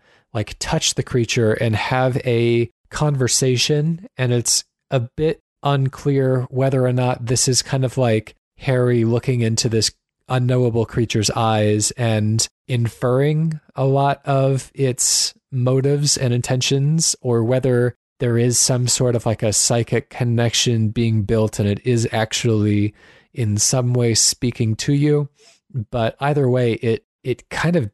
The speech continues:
deconstructs a lot of the, um, edifice of the, this story that has been built on, like, human history and society and political struggles between these different groups that ultimately comes to a head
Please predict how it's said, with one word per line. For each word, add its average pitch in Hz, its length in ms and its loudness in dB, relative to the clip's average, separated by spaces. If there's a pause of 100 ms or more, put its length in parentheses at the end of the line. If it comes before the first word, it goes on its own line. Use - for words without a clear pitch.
deconstructs 131 840 0
a 120 80 -2
lot 120 360 0
of 110 340 -2
the, 107 540 2 (240)
um, 101 400 -2 (100)
edifice 123 540 0
of 113 300 -4 (100)
the, 110 560 0 (360)
this - 680 -2
story 151 720 2
that 135 160 0
has 123 120 0
been 117 180 -2
built 120 320 -2
on, 110 280 2
like, 104 300 0 (320)
human 127 380 0
history 113 880 2
and 98 160 0
society 113 800 2
and 110 200 -2
political 113 800 0 (320)
struggles 113 760 0
between 117 340 -2
these 110 200 0
different 110 260 -4
groups 117 220 -2
that 110 100 0
ultimately 117 460 0
comes 120 400 -2
to - 180 -2
a 107 80 0
head 117 380 0